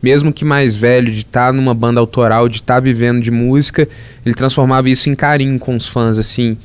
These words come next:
E eu acho que isso a gente aprendeu muito com ele, de respeitar essa galera, de ouvir, de dar um abraço às vezes, que é muito importante. E eu acho que é, é isso que eu acho que, que a gente carrega, assim, dele, sabe?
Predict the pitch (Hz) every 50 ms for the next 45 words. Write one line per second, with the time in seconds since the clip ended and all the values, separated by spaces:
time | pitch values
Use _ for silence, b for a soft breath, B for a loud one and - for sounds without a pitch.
0 | B B B B B B B B B B - - 123 120 120 123 123 123 123 123
1 | 120 120 120 123 123 123 123 123 120 - - - - 135 135 131 131 127 - -
2 | 131 135 127 - - 131 123 127 135 123 139 127 - 143 139 135 131 139 143 147
3 | 143 139 143 151 147 - - 139 127 123 123 123 120 113 117 120 117 120 101 -
4 | 135 131 117 - 123 123 123 - - 127 117 113 110 107 107 113 120 117 117 113
5 | 110 107 113 117 113 113 104 98 104 113 117 123 127 127 123 B B B B B
6 | B B B - 117 110 117 113 123 120 127 139 135 120 104 107 107 110 120 120
7 | - - 117 107 98 101 107 117 123 123 113 - - - 117 110 120 127 127 -
8 | 131 - 131 120 107 - - 113 117 120 127 131 - - - - B B B B
9 | B B B B - 113 117 117 117 120 117 - - - - 127 123 123 117 113
10 | 110 107 92 87 95 98 104 104 - - - - - 120 127 127 - - - -
11 | 127 123 127 120 - - - 135 127 117 - - 120 110 117 120 - - - 131
12 | 123 117 113 107 107 104 104 101 - - 110 107 104 107 104 98 98 98 101 -
13 | - -